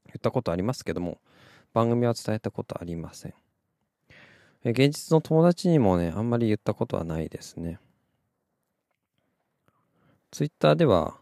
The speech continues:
シェアしてるので、昔からTwitterの友達になっている友人たちは、もしかすると知ってるかもしれないですけども、あまりTwitterを利用してない方が多いのでね、私の友達。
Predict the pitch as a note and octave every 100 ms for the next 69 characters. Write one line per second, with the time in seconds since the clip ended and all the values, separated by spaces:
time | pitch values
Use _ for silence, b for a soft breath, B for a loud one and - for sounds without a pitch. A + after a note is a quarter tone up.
0 | _ - G#2+ E2+ D#2 - E2+ D#2+ D#2 D#2
1 | - _ _ _ _ _ - A2+ B2+ -
2 | - B2+ A#2+ A#2 - _ _ _ _ _
3 | - A2 - G#2 G2+ G2 F#2+ _ _ _
4 | - G#2+ G2+ - G#2 G2+ - E2+ F2 F2
5 | E2+ F2 E2+ F2 - - _ - - G#2+
6 | - b b b - E3 - F#3 G#2 F#2
7 | - - - - - F2+ F2+ - F#2+ F2
8 | F2+ - - F#2+ F#2 - _ B B B
9 | B - B2 E3+ F3 D3 - C#3+ C#3 B2
10 | C3+ - C#3 C#3+ - - - - A2 F#2
11 | G2 - - - - - - - - -
12 | E2+ - E2+ E2 -